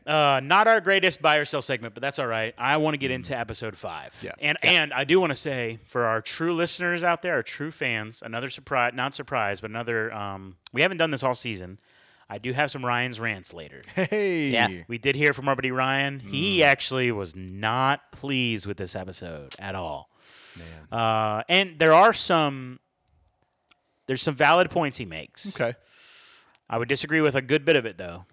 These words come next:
Speaker 1: So I'm excited when we get there. But let's talk about this right now. In fact, one of the things that Ryan mentioned,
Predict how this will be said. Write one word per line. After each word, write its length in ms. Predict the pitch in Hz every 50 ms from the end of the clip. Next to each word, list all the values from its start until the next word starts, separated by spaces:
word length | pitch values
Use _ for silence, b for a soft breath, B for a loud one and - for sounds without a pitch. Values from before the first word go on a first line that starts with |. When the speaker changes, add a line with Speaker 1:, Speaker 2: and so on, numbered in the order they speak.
| _ _ _
Speaker 1:
So 140 | - 117 117
I'm 100 | 123 127
excited 300 | 120 - 143 131 127 120
when 100 | 117 107
we 60 | 107
get 200 | 92 104 92 -
there. 180 | - 85 82 85
But 200 | - 113 113 113
let's 280 | 135 175 214 - -
talk 260 | - 214 226 247 - -
about 500 | 247 - 208 190 175 170 170 165 - - _ -
this 520 | 104 104 135 135 143 139 - - - - b b b b _
right 380 | 127 135 127 123 120 117 117 - _
now. 300 | - 120 117 110 104 101
In 60 | 107 117
fact, 200 | 127 117 - 117
one 300 | 117 135 151 185 220 247
of 60 | 247
the 80 | 240
things 400 | - - 185 156 147 143 139 113
that 200 | 131 120 110 107
Ryan 400 | 113 113 117 127 139 147 147 143
mentioned, 520 | 131 120 117 101 - 113 104 101 101 95